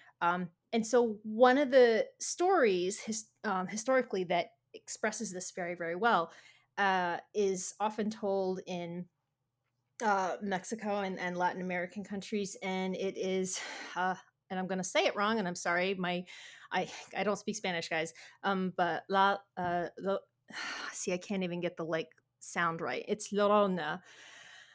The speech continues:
La Llorona, and it's the, the weeping woman. And the tale is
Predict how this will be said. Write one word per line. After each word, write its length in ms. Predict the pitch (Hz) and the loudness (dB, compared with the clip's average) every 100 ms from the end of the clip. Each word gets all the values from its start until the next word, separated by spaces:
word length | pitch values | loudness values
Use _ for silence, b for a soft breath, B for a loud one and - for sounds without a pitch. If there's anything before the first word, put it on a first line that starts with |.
| B _ _ | B _ _
La 200 | 202 202 | 6 6
Llorona, 640 | 208 208 190 180 165 160 - | 8 6 6 2 0 -2 2
and 160 | 214 208 | 4 6
it's 340 | 202 - - 220 | 6 4 0 2
the, 420 | 233 220 208 190 | 6 8 6 4
the 100 | 202 | 2
weeping 460 | 190 220 220 190 180 | 4 4 4 2 2
woman. 400 | 160 - 180 - - | -2 -6 -10 -4 2
And 520 | 202 202 190 190 185 - | 4 4 2 -2 -4 -4
the 60 | 214 | -2
tale 640 | - - 254 240 226 214 | 0 4 8 10 8 6
is 560 | 190 185 180 175 175 | 4 4 4 2 -2